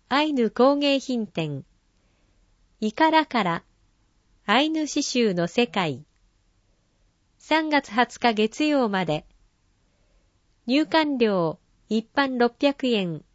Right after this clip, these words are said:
大学生三百十円、高校生以下無料。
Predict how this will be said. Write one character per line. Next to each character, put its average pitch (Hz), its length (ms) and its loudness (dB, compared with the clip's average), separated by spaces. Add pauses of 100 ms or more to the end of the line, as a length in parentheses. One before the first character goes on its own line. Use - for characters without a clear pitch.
大 285 240 0
学 294 220 -4
生 185 540 -2
三 294 320 -2
百 240 260 0
十 233 300 -2
円、 180 300 -4 (380)
高 311 200 0
校 302 240 0
生 269 320 0
以 269 120 -4
下 180 280 -4 (160)
無 196 180 0
料。 208 480 0